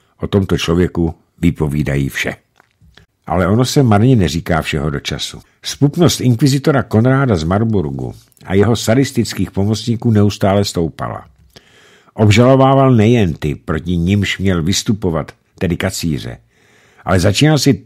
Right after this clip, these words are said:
nejprve troufat na bohaté měšťany. Tomu ještě prošlo.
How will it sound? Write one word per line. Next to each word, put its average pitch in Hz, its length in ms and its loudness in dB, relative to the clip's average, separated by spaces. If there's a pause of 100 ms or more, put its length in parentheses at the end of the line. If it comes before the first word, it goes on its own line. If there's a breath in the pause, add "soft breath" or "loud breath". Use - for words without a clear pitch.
(100)
nejprve 113 420 2
troufat 113 500 0
na 131 100 4
bohaté 117 400 2
měšťany. 117 720 -4 (500)
Tomu 98 260 0
ještě 110 360 0
prošlo. 117 420 -10